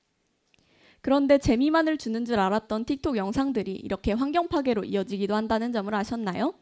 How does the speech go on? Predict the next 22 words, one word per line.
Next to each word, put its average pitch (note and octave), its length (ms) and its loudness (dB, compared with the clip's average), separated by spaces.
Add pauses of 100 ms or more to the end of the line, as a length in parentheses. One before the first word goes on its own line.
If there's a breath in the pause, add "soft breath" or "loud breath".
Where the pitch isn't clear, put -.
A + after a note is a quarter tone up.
(400 loud breath)
그 A#3 120 -6
중에서도 C4 600 2
아래와 B3+ 400 4
같은 A#3 280 -2
인기 G3 260 -2
콘텐츠들이 C4 840 -2 (240 loud breath)
특히 C#4 260 0
환경 C#4+ 400 2
오염에 G3 300 -2
큰 C#4 240 -4
영향을 F#3 360 -2
미치고 G#3+ 400 -4
있는데요. G#3 580 -2 (760 soft breath)
코로나 E4 420 4
일구 D#4+ 260 2
이후 G#3+ 280 0
실내에서 D#4 560 0
할 D4+ 120 2
수 D#4+ 140 -4
있는 C4 320 -2
자극적인 G#3 560 -4
콘텐츠로 C#4+ 720 -2